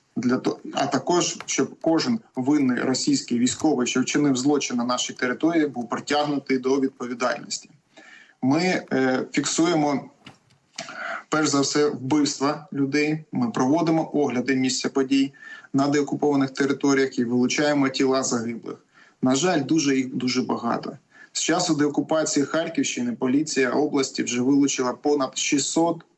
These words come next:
трупів цивільних людей. Це загиблі цивільні, які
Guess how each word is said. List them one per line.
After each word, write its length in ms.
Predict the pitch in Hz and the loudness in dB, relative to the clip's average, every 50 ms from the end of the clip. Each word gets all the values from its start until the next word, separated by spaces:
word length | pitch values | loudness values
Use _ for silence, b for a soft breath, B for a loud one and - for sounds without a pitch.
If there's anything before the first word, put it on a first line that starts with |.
| _ _ - | _ _ -4
трупів 460 | - 143 139 135 - - 143 139 135 | 0 2 2 2 2 0 -2 -2 -2
цивільних 680 | - - - 127 117 127 127 123 120 120 120 - - | -4 -2 -2 2 2 4 4 4 2 2 0 -2 -2
людей. 400 | - - 226 - - - - - B B B B B B B | -2 -2 0 0 0 0 0 -2 B B B B B B B
Це 200 | - - 170 175 | -2 0 2 2
загиблі 440 | 156 151 143 139 156 147 139 135 131 | 2 2 2 2 2 2 2 0 0
цивільні, 520 | - - - 117 113 123 127 127 135 131 | 0 -2 -2 0 2 2 4 4 4 2
які 440 | 131 131 127 - 139 147 156 151 - | 2 0 0 2 2 4 4 2 0